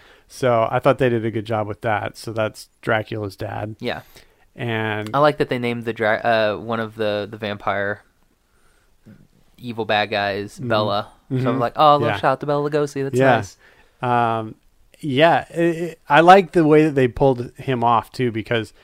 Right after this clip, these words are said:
Speaker 1: they succeeded in keeping him you know, cartoony and, and fun like the rest of the movie, but clearly a little bit darker
Speaker 2: Yeah.
Speaker 1: and, and more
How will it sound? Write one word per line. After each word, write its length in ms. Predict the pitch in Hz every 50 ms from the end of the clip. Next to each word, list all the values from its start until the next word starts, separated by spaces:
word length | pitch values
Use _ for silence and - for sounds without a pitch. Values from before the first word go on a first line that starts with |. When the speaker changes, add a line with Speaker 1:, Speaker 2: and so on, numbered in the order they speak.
| _ _ _ _
Speaker 1:
they 340 | - 120 135 127 123 123 120
succeeded 960 | - - 139 117 - - - 170 180 196 202 180 170 151 143 135 131 123 117 _ _ _ _ _ -
in 140 | 139 127
keeping 460 | 120 - - 196 220 - 208 185 170 139
him 440 | 135 147 147 143 139 135 131 127 - _ _ _ _ _ _ -
you 60 | 135 127
know, 120 | 123 120
cartoony 840 | - - - 139 127 - - - 151 147 143 135 135 131 127 127 123
and, 360 | 120 113 113 113 113 117 - _ _ _
and 200 | - 131 123 117
fun 400 | - - - 147 135 127 123 120
like 160 | 117 113 -
the 60 | - 120
rest 180 | 120 110 -
of 40 | 117
the 60 | 117
movie, 460 | 113 117 123 123 123 123 135 139 131 - - - - -
but 180 | 139 139 139 -
clearly 720 | - - 175 170 170 170 165 165 151 143 135 123 120 104 - _ _ _ _
a 80 | - 131
little 380 | 123 120 123 131 139 143 143 135
bit 400 | 117 127 123 120 117 - - _ _ _ - 131
darker 580 | 117 131 123 120 117 - - 127 120 117 113 110
Speaker 2:
Yeah. 100 | 110 110
Speaker 1:
and, 280 | 110 110 110 113 - -
and 300 | 135 120 113 117 113 113
more 600 | 113 120 117 117 117 117 117 117 117 113 107 -